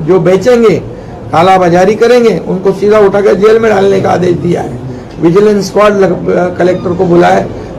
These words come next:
और सेंट्रलाइज स्टेट गवर्नमेंट के, अ, राज्य शासन के स्तर पे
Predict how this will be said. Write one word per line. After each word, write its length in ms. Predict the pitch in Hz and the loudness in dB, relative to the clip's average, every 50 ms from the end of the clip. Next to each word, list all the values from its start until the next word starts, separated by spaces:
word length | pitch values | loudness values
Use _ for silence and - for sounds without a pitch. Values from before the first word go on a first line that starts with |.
| - - | -6 -2
और 120 | 160 160 | -2 -2
सेंट्रलाइज 640 | 156 - 170 175 175 175 196 214 220 214 190 165 - | 0 0 0 0 0 0 0 2 2 2 2 0 0
स्टेट 360 | - - - 190 196 190 175 | -6 -4 0 0 0 2 2
गवर्नमेंट 460 | 170 170 170 165 175 185 185 175 175 | 0 0 0 0 -2 -2 -4 -2 0
के, 160 | 196 185 170 | 0 0 0
अ, 80 | 151 - - - - - - - - - - - 160 160 160 160 160 156 - - 131 | 0 -4 -8 -10 -12 -12 -12 -14 -14 -10 -6 -2 0 2 2 2 2 0 -2 -4 0
राज्य 300 | 151 170 175 175 196 190 | 0 0 0 2 0 -2
शासन 640 | - - - - - - 147 156 156 - 180 185 185 - | -2 -4 -8 -12 -8 -4 -2 -2 0 0 -2 -4 -2 -2
के 80 | 170 147 | -4 -4
स्तर 260 | - - 185 185 180 | -2 0 0 0 0
पे 240 | - 180 147 - | 0 0 -2 -2